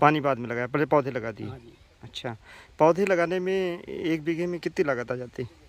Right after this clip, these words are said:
Speaker 2: हाँ जी, पौधे लगाने में तो वो ये ल-, जो समूह वाले आए, हम उन्हें ही बुला लाए थे।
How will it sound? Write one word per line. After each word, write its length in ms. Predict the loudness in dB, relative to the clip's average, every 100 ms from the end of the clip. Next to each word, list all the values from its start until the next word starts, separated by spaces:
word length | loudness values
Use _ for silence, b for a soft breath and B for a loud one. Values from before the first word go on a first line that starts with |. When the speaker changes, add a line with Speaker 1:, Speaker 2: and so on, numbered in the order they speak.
| -20
Speaker 2:
हाँ 100 | -12
जी, 120 | -10
पौधे 420 | -10 -12 -12 -8 -6
लगाने 340 | -6 -6 -6
में 120 | -8
तो 220 | -10 -10 -10 -16 -20 -20 -12
वो 140 | -10 -10 -10
ये 260 | -6 -4
ल-, 320 | -4 -6 -10 -8
जो 160 | -8
समूह 300 | -6 -4 -2
वाले 240 | -2 -2 -2
आए, 100 | -2
हम 120 | -2
उन्हें 160 | 0
ही 60 | -2
बुला 240 | 0 -2
लाए 220 | -2 -6
थे। 120 | -10